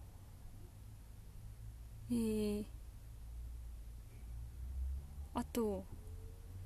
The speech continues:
えーっと、少し前から、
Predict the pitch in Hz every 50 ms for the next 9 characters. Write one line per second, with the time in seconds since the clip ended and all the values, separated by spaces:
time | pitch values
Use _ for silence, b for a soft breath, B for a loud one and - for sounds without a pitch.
0 | - - - - - - - - - - - - - - - - - - - -
1 | - - - - - - - - - - - 220 214 214 202 208 202 - - -
2 | - 208 196 196 196 190 - - - - - 320 330 - - 294 247 233 233 233
3 | 226 214 220 - - 190 180 185 185 180 175 175